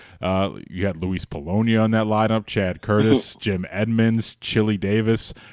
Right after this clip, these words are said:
Rene Gonzalez, Greg Myers, J T Snow, Torey Lovullo, and, uh, and Rod Correa, uh, also in that lineup. Uh,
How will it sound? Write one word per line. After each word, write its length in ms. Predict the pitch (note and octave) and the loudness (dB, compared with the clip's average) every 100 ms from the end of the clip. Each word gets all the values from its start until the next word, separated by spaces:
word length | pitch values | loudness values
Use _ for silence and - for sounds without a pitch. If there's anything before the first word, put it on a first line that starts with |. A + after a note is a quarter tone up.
| - | -6
Rene 240 | F#2+ G#2+ | 0 2
Gonzalez, 640 | G#2+ G2+ F#2 F#2+ G#2+ A2 | 2 -2 0 0 0 0
Greg 240 | - G#2 G2+ | 0 0 2
Myers, 360 | G2 G#2 G#2+ | 0 2 0
J 200 | - A2+ | 0 0
T 260 | A#2+ - B2 | 0 -2 -2
Snow, 580 | - - G#2 A2+ B2+ C#3+ - - - - - _ _ | -4 -4 0 2 2 0 -6 -20 -20 -20 -20 _ _
Torey 240 | - C#3+ D#3 | 6 8 8
Lovullo, 580 | C3+ C3+ A3+ D#3+ G3+ A3 | 6 6 6 6 4 0
and, 400 | B2+ C3+ C3+ C3+ | 2 2 2 0
uh, 480 | C3+ C#3 C#3+ D3 D3+ | 0 2 2 2 0
and 280 | C3+ D3 C#3 | -2 -4 -2
Rod 380 | G2+ B2 E3+ E3+ | 2 2 2 -2
Correa, 520 | - C3+ C3 F3 C3+ | 2 4 6 4 0
uh, 340 | C#2+ F2 F2+ F#2+ | -4 -8 -6 -4
also 400 | F#2 F#2+ G2+ F#2 | -4 -2 0 0
in 60 | |
that 160 | F#2 F2 | 0 -2
lineup. 460 | F2+ F2+ F2 E2+ | -2 0 -2 -2
Uh, 220 | F#2 E2+ | -4 -4